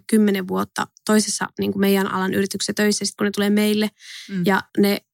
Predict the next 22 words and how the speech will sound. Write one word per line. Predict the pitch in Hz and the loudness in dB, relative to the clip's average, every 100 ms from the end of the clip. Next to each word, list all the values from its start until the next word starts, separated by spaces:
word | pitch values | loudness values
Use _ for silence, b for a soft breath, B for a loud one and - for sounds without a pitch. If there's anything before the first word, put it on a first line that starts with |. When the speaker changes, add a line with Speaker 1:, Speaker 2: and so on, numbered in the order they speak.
| - | -2
Speaker 1:
pistetään | 226 - 196 185 | -2 0 0 2
niinku | 185 196 | 2 2
meidän | 240 269 247 | 2 0 0
koulutusmyllyyn. | 247 240 - - 233 226 214 | 0 -2 -4 -2 -2 0 0
Meillä | 208 208 | -2 -2
on | |
aina | 214 214 | -2 -2
joka | 196 196 190 | -4 -6 -8
ikiselle | 190 190 196 | -8 -8 -6
alkuun | - 190 190 190 | -4 -4 -4 -4
koulutus, | 196 190 196 196 - B B B B | 0 0 0 -2 -4 B B B B
kunnon | 226 214 202 - - | 2 4 2 -2 -8
kattava | 196 190 180 - | -6 -4 -4 -4
perehdytys, | 269 262 262 277 - - _ - | -4 -4 -4 -2 -4 -6 _ -4
niinku | 190 180 202 | -2 0 -2
Speaker 2:
Joo. | |
Speaker 1:
sekä | - 214 208 196 - _ | -2 -2 -2 -4 -8 _
tämmönen | - 190 196 | 0 2 2
tekninen, | 208 208 196 180 180 | 0 2 2 2 0
eli | 180 175 | -2 -4
niinku | 180 196 220 | -4 -4 -4
kädestä | 196 190 - | 0 0 -2